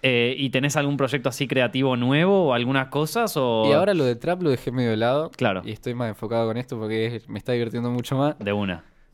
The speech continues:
Speaker 2: Aunque extraño bastante dibujar y
Speaker 1: Ajá.
Speaker 2: animar en serio.
Speaker 1: Sí.
Speaker 2: Extraño mucho eso, pero bueno, dibujar, dibujo todo el tiempo, así
Speaker 1: Ya
Speaker 2: que
Speaker 1: saldrá algo.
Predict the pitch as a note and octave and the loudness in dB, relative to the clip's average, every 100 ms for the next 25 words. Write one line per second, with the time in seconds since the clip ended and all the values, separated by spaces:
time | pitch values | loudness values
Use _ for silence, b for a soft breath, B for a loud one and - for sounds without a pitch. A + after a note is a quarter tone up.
0 | _ A#2 A#2+ A2 - A#2+ - - D3 C3 | _ -10 -8 -12 -8 -8 -6 -2 -2 0
1 | A#2+ A2+ C#3 B2 A#2 A2 G#2+ - A#2 A2+ | -4 -2 -4 -4 -4 -4 -6 -4 -4 -4
2 | G#2+ G2+ G#2+ A2+ A2+ - A#2+ A#2 A#2 _ | -6 -4 -2 -2 -4 -4 -4 -4 -6 _
3 | - G2+ F2+ - _ A#2+ - A#2 A2+ A2+ | -12 -10 -10 -14 _ -16 -12 -12 -10 -10
4 | A2 A#2 B2 A#2 G#2+ G#2+ - B B B | -10 -12 -10 -6 -4 -4 -8 B B B
5 | A#2 A2+ C#3 B2+ A#2+ A#2+ A2+ G#2+ A#2 G#2+ | -2 -2 0 0 -2 -2 -2 -2 -2 -4
6 | G2+ A2 G#2+ G2 F#2+ F#2 F#2 F2+ | -4 -2 -2 -2 -2 0 -2 -6